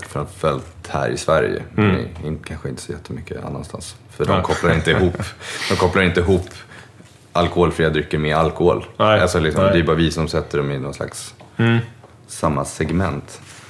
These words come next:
Speaker 1: Eh, men, eh, vad tror du där? Tror du, vi har ju sett att det kommit en del viner och försök till att göra lite lägre alkohol.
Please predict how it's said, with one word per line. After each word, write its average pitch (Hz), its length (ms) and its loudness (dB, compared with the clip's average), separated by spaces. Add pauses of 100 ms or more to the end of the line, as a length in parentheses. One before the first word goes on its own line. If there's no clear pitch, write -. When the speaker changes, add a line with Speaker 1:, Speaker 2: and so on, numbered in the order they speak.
(300)
Speaker 1:
Eh, 85 340 2
men, 101 280 4
eh, 95 440 4
vad 98 260 0
tror 101 160 4
du 113 80 4
där? 101 80 4
Tror 101 180 2
du, 87 60 2
vi 101 240 4
har 110 80 6
ju 110 120 6
sett - 380 0
att - 80 0
det 107 80 -2
kommit 92 240 2
en 90 100 2
del 82 260 2
viner 85 380 2
och 80 80 -2
försök 92 500 2
till 82 100 -2
att 76 60 0
göra 73 200 2
lite 64 280 -6
lägre 78 560 2
alkohol. 73 540 -2